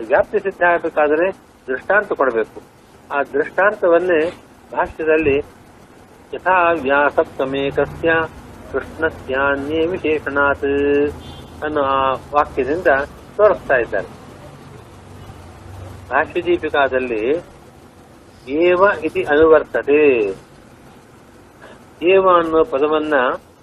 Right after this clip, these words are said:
ಆ, ಅನುವರ್ತಿ ಮಾಡ್ಕೊಳ್ಬೇಕು. ಅಲ್ಲಿ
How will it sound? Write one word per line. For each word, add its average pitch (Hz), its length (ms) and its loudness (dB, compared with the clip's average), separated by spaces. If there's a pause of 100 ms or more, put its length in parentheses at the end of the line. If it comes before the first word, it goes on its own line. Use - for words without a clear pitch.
(1040)
ಆ, 143 100 -4
ಅನುವರ್ತಿ 151 540 0
ಮಾಡ್ಕೊಳ್ಬೇಕು. 120 1000 0 (1600)
ಅಲ್ಲಿ 151 420 0